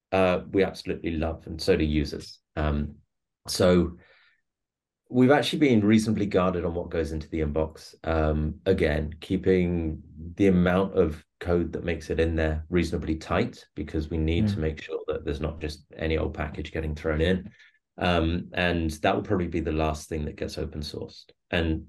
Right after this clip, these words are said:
Speaker 1: as we've said, we don't want to be the only inbox. So if someone actually has a different expression on what they want to put there, they should go and build an inbox, and we will help them to do that.
Speaker 2: Oh,
Speaker 1: Um,
Speaker 2: jeez.
Speaker 1: it just makes sense to do that.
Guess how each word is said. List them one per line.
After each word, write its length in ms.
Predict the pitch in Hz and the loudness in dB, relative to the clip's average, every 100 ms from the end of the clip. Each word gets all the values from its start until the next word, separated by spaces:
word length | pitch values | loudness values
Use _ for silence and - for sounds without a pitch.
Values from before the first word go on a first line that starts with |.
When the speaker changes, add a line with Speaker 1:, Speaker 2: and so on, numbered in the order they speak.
| _ - | _ -4
Speaker 1:
as 160 | 80 | -2
we've 160 | 80 80 | -2 0
said, 360 | 98 92 - - | 2 2 0 -4
we 180 | 101 101 | 2 6
don't 260 | 95 95 95 | 6 4 2
want 300 | 87 87 - | -2 -2 -6
to 80 | |
be 100 | - | -8
the 160 | - 85 | -4 -2
only 220 | 82 85 | 0 4
inbox. 580 | 117 131 104 95 - - - | 4 6 4 2 -2 -20 -6
So 240 | - 92 | 2 2
if 100 | 90 | 2
someone 460 | 123 123 104 80 - - | 2 4 4 2 -6 -6
actually 340 | 95 - 90 | -6 -4 -2
has 220 | 85 87 | 0 0
a 200 | 85 76 - | 0 -2 -2
different 300 | 95 92 - | -2 -2 -4
expression 480 | - 98 87 - | -2 0 0 0
on 140 | 82 80 | -2 -2
what 140 | 80 | -2
they 100 | 82 | -2
want 220 | 80 78 | -2 -4
to 40 | 76 | -6
put 160 | - | -4
there, 240 | 82 76 - - - _ _ - | -2 -2 -4 -16 -20 _ _ -2
they 100 | 92 | 0
should 220 | - - | 0 0
go 120 | 85 78 | 2 2
and 100 | 78 | 2
build 200 | 73 73 | 0 0
an 60 | |
inbox, 480 | 76 76 - - - - | -4 -6 -12 -20 -18 -8
and 420 | 78 73 73 - - | -4 -2 -4 -12 -4
we 120 | 85 78 | 2 4
will 120 | 78 | 4
help 320 | - 98 - | 2 0 2
them 180 | 85 73 | -2 -2
to 100 | 76 | -2
do 220 | 85 92 | 0 2
that. 260 | 135 - - _ _ _ _ | 2 -2 -10 _ _ _ _
Speaker 2:
Oh, 180 | 87 82 | 0 2
Speaker 1:
Um, 120 | 71 | 4
Speaker 2:
jeez. 360 | 78 104 92 - - - _ _ _ _ - | 2 2 -2 -8 -18 -20 _ _ _ _ -6
Speaker 1:
it 220 | - - - - | -6 -6 -18 -20
just 200 | - - | -14 -6
makes 260 | 92 - - | -6 -6 -4
sense 560 | 90 82 76 - - _ | -2 -2 -6 -12 -14 _
to 100 | - | -10
do 200 | 76 87 80 | 0 0 0
that. 220 | - | -4